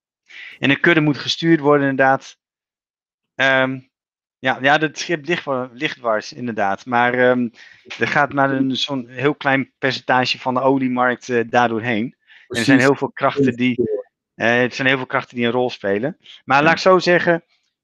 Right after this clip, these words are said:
Speaker 1: komt eigenlijk op neer, ehm, de prijs is bewijs. En pak gewoon die Trading Navigator bij, of in ieder geval de Trading View.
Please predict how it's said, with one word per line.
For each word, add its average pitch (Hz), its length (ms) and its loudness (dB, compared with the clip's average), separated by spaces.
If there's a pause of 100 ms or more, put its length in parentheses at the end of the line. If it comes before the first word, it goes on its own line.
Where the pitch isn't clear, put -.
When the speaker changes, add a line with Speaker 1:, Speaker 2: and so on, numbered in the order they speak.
(100)
Speaker 1:
komt 185 180 -2
eigenlijk 170 180 2
op 147 220 0
neer, 165 300 0 (340)
ehm, 135 500 0 (880)
de 120 120 -10
prijs 170 380 0
is 143 140 -12
bewijs. 139 600 -2
En 131 520 -8 (260)
pak - 220 -6
gewoon 143 320 0
die 131 280 -2
Trading 156 380 -2
Navigator 127 560 -4
bij, 117 160 -2
of 123 120 -8
in 120 60 -14
ieder 120 140 -12
geval 117 140 0
de 110 40 -10
Trading 131 400 0
View. 151 300 0